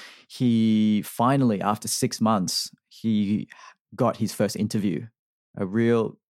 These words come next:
junior des-, digital design role at a, at a company. And he was so excited and overwhelmed that he,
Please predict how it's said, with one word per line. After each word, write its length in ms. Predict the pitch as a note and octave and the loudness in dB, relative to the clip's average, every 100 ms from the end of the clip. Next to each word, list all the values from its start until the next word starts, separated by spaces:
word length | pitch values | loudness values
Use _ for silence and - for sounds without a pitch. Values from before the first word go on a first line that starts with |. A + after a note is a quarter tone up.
| - | -2
junior 280 | B2 A#2+ | 2 2
des-, 260 | G#2+ G2 F#2+ - | 2 -4 -8 -4
digital 340 | A#2+ A2 G#2+ | -2 2 0
design 540 | F#2+ G2+ G#2 G2+ G2 - _ _ _ _ - | 0 -2 0 2 0 -4 _ _ _ _ -8
role 440 | G#2+ G2+ G2 G2 - - - - | -2 2 2 0 -6 -20 -20 -4
at 160 | G#2+ | -2
a, 260 | G2 F#2 F2+ | 0 0 -2
at 120 | - | -4
a 40 | - | -4
company. 520 | - G#2+ G#2+ G2+ F#2+ - _ _ | -2 -2 0 0 -2 -8 _ _
And 320 | G#2+ G2 G2 - _ | -4 -2 -2 -6 _
he 200 | _ - | _ -4
was 340 | A2 G#2 - - _ - | -2 -2 -4 -8 _ -12
so 360 | - C3 A#2+ | -4 0 2
excited 560 | A2+ A#2+ - A2 G#2+ G#2 | 0 -2 0 2 2 0
and 120 | G2 | 0
overwhelmed 500 | F2+ G2+ G#2 G2+ G2+ | 0 0 2 2 2
that 180 | G2 F#2+ _ _ _ _ | 0 -4 _ _ _ _
he, 440 | - G2+ G2 F2+ | -4 0 0 -2